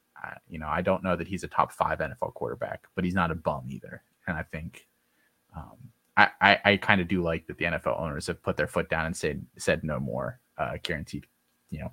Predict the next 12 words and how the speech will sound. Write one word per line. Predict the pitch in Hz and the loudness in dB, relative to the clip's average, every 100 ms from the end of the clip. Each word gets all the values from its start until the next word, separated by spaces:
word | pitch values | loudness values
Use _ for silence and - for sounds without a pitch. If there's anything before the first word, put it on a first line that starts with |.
| _ | _
four | - - - 87 | -20 -20 -4 0
hundred | - 80 | 0 -2
million | 78 78 | -4 -4
dollar | 78 80 85 | -2 -2 -4
guaranteed | - 71 - 127 | -4 -6 -6 -8
contracts. | - - - - - | -8 -8 -8 2 8
I | 156 | 10
don't | 165 | 10
think | 143 | 10
he's | 123 110 | 10 10
worth | 104 104 - | 10 10 6
that, | - | -4